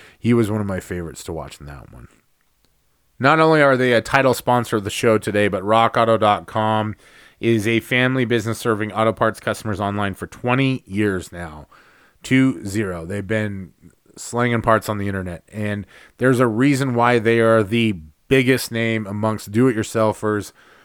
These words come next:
who wanna fix their vehicles. And that's because their prices are the best. They have everything that you need for auto and body parts from hundreds of manufacturers. Brake parts, tail lamps, motor oils.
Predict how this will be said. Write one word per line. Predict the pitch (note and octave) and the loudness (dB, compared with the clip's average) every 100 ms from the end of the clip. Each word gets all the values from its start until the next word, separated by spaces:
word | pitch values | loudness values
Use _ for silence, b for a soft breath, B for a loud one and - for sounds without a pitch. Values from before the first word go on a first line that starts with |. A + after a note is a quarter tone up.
| b | b
who | A#2+ A2+ | 0 0
wanna | G#2+ A2+ A2+ G#2 | 0 0 0 -4
fix | - A2 - | -6 -6 -6
their | - G#2+ | -2 -2
vehicles. | F#2 F#2+ F2+ - D#2 - | -2 -6 -6 -10 -14 -14
And | F2+ | -12
that's | F#2+ - | -10 -10
because | G#2+ - G#2+ F#2+ | -10 -4 -4 -4
their | G#2+ | -6
prices | - A#2+ B2+ C3 A#2+ | -4 -4 -2 -2 0
are | B2+ | 0
the | A#2 | 0
best. | G#2 A#2 A2+ - - b b b | 2 2 2 -2 -18 b b b
They | G2 | -6
have | G2+ G#2 - | -4 -4 -4
everything | C3+ B2+ C3+ C#3 C3 | -2 -2 -2 -4 -6
that | G#2 | -6
you | A#2+ | -6
need | A2 A2 A2 A2 | -4 -2 -2 -4
for | - F2 - | -8 -10 -4
auto | A2 A#2+ B2 | 0 2 4
and | A2+ | 2
body | F#2+ G#2+ A2 | 0 0 0
parts | - A2 G2 | -2 -4 -6
from | E2+ | -12
hundreds | - A#2+ A#2+ G2+ | -8 -6 -4 -6
of | A2 | -4
manufacturers. | A2 A2 G#2+ F#2 G2 - F#2+ F#2+ - b b b b | -4 -4 -4 -4 -4 -4 -6 -6 -8 b b b b
Brake | - C#3 B2 | 0 2 2
parts, | C3+ C3 A#2+ | 2 2 0
tail | - A#2+ A#2 | -2 2 2
lamps, | A2+ A2+ G#2+ - | 2 0 -2 -4
motor | G#2+ C3+ C#3 | 0 2 4
oils. | A#2+ A2+ A2 G#2 | 4 4 4 0